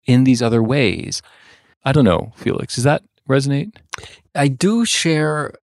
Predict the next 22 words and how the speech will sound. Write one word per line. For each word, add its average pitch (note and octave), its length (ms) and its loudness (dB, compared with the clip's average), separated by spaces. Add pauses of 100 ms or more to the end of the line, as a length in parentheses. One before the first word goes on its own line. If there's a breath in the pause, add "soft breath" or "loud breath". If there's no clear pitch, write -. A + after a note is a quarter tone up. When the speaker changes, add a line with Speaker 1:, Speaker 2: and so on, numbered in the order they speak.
Speaker 2:
your C3+ 200 0
concern C#3 460 0
about A2+ 380 0 (300)
helping B2 440 -2
out A2+ 240 0
groups A#2 440 -2
in A2+ 100 -4
particular A#2 600 -6
if - 340 -6 (280)
they A2+ 160 0
have G#2+ 400 -2
been B2+ 260 -2
historically C3 880 -4 (440 loud breath)
treated B2+ 480 0
in B2+ 240 -2
a A#2 200 -4 (340)
fair A2 380 -4
or A2+ 280 0
better A2 340 -2
manner A2 400 -2
than G#2+ 240 -4
others. C3+ 500 -6